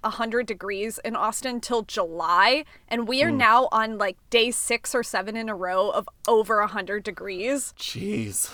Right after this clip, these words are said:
Speaker 1: Yeah, so it's hot, and I, w-, I thought it sounded nice, so I bought this cold brew concentrate, and it just hits you so differently than a normal cup of coffee. I feel like it's gotta have more caffeine in it. It's gotta be, like,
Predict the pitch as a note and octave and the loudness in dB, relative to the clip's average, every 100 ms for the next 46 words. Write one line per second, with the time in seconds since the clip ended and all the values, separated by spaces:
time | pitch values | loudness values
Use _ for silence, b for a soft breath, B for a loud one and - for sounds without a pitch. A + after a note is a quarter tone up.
0 | - C4+ C4 F3 - - - C4+ B3 - | -2 4 4 4 -4 0 6 8 6 4
1 | B3+ B3+ - D#4 D#4 - A#3 A#3 A3+ A3 | 2 2 6 8 8 6 0 2 0 -2
2 | - - A3 - - C#4 C#4+ - C4+ C4 | -6 -4 -2 -2 4 6 6 4 2 4
3 | A#3+ A#3 G#3 A3 - - A#3 G3+ G3 G#3+ | 4 2 0 0 -6 -4 -2 0 4 4
4 | A#3 C4 - _ - A#3+ G#3 G#3+ G#3 - | 4 -2 -8 _ -2 0 0 -2 -2 -6
5 | _ - A#3+ G#3+ G#3+ F#3+ G#3+ F#3+ F#3 - | _ -4 0 0 -4 -4 -2 -2 -4 -6
6 | G#3+ G3 G3 F#3+ F#3 - b b b b | -2 0 -2 -4 -10 -16 b b b b
7 | A#3+ B3+ - B3+ B3+ - - - B3 C4 | 0 0 0 -2 0 -2 -10 -4 -2 -2
8 | - - C#4+ D4+ D4+ D4+ - - - - | -4 -4 -4 -2 -4 -4 -8 -10 -6 0
9 | A#3 D4+ B3 A#3+ C4 - C4 B3 A3+ G#3 | 0 2 0 0 -2 -6 -6 -4 -4 -4
10 | G3+ G#3 A3+ A#3 - B3 A3+ - A3 G3+ | -2 0 0 0 2 2 2 0 2 2
11 | A3 A3+ G#3+ - A3 G#3+ A#3+ B3 A#3+ B3 | -2 -6 -2 0 0 0 -2 0 0 -2
12 | - - A3+ G#3+ A3+ A3 G3 G3+ F#3+ F#3+ | -4 0 4 6 4 2 2 2 -2 -8
13 | G#3 G#3 F#3+ G#3+ F#3 - G3 F#3 F3+ E3+ | -2 -2 0 0 0 -2 -10 -10 -8 -6
14 | - G#3+ - B3 A#3 B3 A#3 | -6 -6 4 6 6 0 -6